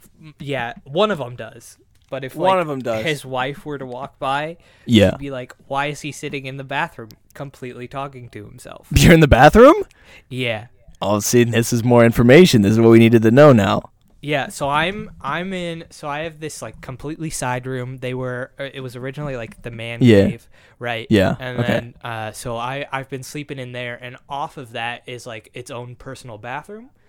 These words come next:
Speaker 2: Nice,
Speaker 1: Um,
Speaker 2: okay.
Speaker 1: and it's pretty
Speaker 2: Freaking
Speaker 1: small.
Speaker 2: master.
Speaker 1: Uh, so I've just been padding it up a little bit,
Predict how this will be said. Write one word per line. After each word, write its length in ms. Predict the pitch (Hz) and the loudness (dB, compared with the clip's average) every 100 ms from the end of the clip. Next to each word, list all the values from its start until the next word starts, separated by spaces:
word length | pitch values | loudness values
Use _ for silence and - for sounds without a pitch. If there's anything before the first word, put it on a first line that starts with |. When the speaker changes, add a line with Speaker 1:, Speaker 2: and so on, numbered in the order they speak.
| _ | _
Speaker 2:
Nice, 560 | 110 95 113 151 147 104 | -10 -2 2 2 2 0
Speaker 1:
Um, 60 | 120 | -4
Speaker 2:
okay. 320 | 110 98 120 | -4 -2 -2
Speaker 1:
and 80 | 131 | -4
it's 140 | 143 | -10
pretty 240 | - 254 240 | -12 -10 -8
Speaker 2:
Freaking 100 | 202 | -6
Speaker 1:
small. 120 | 196 | -2
Speaker 2:
master. 520 | 123 139 143 - - - | 2 2 2 0 -2 -4
Speaker 1:
Uh, 360 | 127 120 117 - _ | -6 -8 -12 -16 _
so 200 | - 139 | -16 -12
I've 240 | 120 131 - | -10 -10 -12
just 220 | 131 - | -14 -10
been 320 | 131 123 127 - | -10 -10 -4 2
padding 480 | - 135 135 131 127 | 2 2 -2 -6 -8
it 80 | |
up 220 | 120 123 143 | -6 -6 -6
a 20 | |
little 240 | 135 151 | -8 -10
bit, 300 | 156 170 - | -8 -8 -10